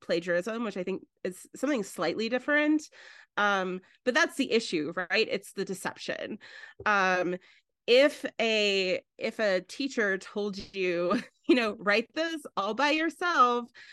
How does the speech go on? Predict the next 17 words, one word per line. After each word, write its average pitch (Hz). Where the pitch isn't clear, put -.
don't 202
use 262
any 277
tools 262
to 269
help 285
you," 202
and 196
then 196
you 185
use 190
Chat 185
G 190
P 185
T 247
for 185
it, 185